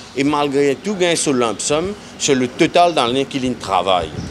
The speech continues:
Aujourd'hui, ce n'est pas le cas. Aujourd'hui, si un travailleur travaille, euh, vingt-cinq ans avec un employeur, pour X raison, il perd ce travail,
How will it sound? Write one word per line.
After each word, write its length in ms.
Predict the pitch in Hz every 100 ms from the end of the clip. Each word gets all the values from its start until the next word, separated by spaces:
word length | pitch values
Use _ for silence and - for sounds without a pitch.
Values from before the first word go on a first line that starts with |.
| - -
Aujourd'hui, 340 | 131 139 147 208
ce 120 | 196
n'est 140 | 139
pas 140 | 104 135
le 120 | 107
cas. 200 | 101 82 104
Aujourd'hui, 280 | 127 139
si 100 | 160
un 80 | 180
travailleur 460 | 156 147 113 135 135
travaille, 440 | 131 123 120 101 - - -
euh, 140 | 107 104
vingt-cinq 500 | 135 151 143 139 127
ans 240 | 151 156 147
avec 140 | 139
un 100 | 135
employeur, 540 | 131 107 95 120 185 240 - - -
pour 120 | 147 180
X 240 | 175 -
raison, 300 | 170 135 156
il 100 | 123
perd 200 | - 123
ce 140 | 120 127
travail, 480 | 104 107 127 214